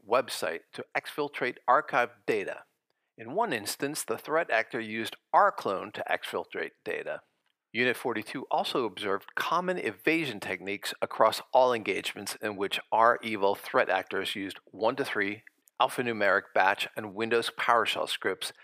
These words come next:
that stopped and disabled antivirus products, services related to Exchange, Veeam, S Q L, and E D R vendors, as well as enabling terminal server connections. For these services, REvil takes a percentage of the negotiated ransom price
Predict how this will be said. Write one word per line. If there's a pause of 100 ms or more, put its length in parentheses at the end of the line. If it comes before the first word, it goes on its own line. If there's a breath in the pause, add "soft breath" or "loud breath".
(160 soft breath)
that
stopped
and
disabled (140)
antivirus
products, (240 loud breath)
services
related
to
Exchange, (240 loud breath)
Veeam,
S
Q
L,
and
E
D
R
vendors, (320 loud breath)
as
well (100)
as
enabling (100)
terminal
server
connections. (300)
For
these
services, (160)
REvil
takes
a
percentage
of
the
negotiated
ransom
price